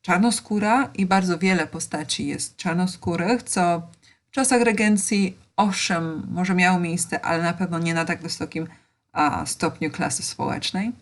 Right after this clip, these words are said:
E, w ogóle jakby nie zwraca się tu uwagi na kolor skóry, na narodowość, e, bohaterów, co w sumie jest kolejnym powodem, dla którego ta niespójność historyczna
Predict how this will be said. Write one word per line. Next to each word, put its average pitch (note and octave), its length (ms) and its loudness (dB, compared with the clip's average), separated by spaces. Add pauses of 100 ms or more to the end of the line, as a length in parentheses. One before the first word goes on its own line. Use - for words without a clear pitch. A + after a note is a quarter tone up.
(560)
E, F#3+ 240 6
w F#3+ 80 4
ogóle B3 500 6
jakby G#3 200 2
nie G#3 160 6
zwraca G3 320 2
się F#3+ 120 0
tu F#3 140 0
uwagi E3+ 480 0
na D#3+ 120 -4
kolor F#3 340 2
skóry, F3+ 600 0
na D#3+ 360 -4
narodowość, E3 1040 0 (400)
e, D#3+ 140 0
bohaterów, E3+ 800 -2 (1400)
co A#3+ 200 2
w A#3 60 -4
sumie A3 600 4 (240)
jest G3+ 140 0
kolejnym G3 540 6
powodem, F3+ 680 2
dla E3+ 140 0
którego F#3 360 0
ta F3+ 120 0
niespójność E3 540 0
historyczna E3+ 640 -2